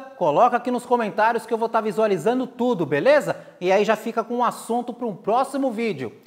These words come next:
E aí não se esqueça, nós temos todos os produtos para sublimação situado em loja ponto comunidade web ponto com ponto B R. Nós despachamos para todo o Brasil. E se você é de Sorocaba e região, temos uma loja em Sorocaba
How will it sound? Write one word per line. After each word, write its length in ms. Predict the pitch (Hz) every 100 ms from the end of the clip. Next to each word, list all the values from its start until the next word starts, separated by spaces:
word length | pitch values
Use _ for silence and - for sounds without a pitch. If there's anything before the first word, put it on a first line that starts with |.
| _ _ -
E 80 |
aí 160 | 196 233
não 180 | 254 285
se 140 | 294
esqueça, 680 | 294 - 247 262 - 160 - -
nós 240 | 185 208 -
temos 320 | 240 233 226
todos 260 | 277 277 247
os 140 | 254
produtos 440 | - 233 202 233 -
para 200 | 233 214
sublimação 760 | 233 220 220 202 - 240 254 - -
situado 560 | - 262 - 233 233 214
em 220 | 208 151
loja 420 | 190 277 285 254
ponto 400 | 240 247 254 247
comunidade 560 | 247 240 233 220 226 185
web 300 | 214 247 233
ponto 320 | 262 254 247
com 260 | 226 247 262
ponto 280 | 269 269 269
B 100 | 262
R. 300 | 233 160 131 - - -
Nós 240 | 135 147
despachamos 720 | 170 - 180 - 190 208 202
para 300 | - 214 208
todo 440 | - - 202 247 240
o 40 |
Brasil. 500 | 240 247 165 208 147 - - -
E 60 |
se 100 | 156
você 260 | - 185 190
é 60 | 180
de 80 |
Sorocaba 540 | 156 202 196 190 185 185
e 40 |
região, 420 | 202 190 220 269 - - -
temos 300 | 147 180 208
uma 160 | 214 202
loja 340 | 175 233 226
em 60 | 226
Sorocaba 720 | - 269 285 - 233 247 247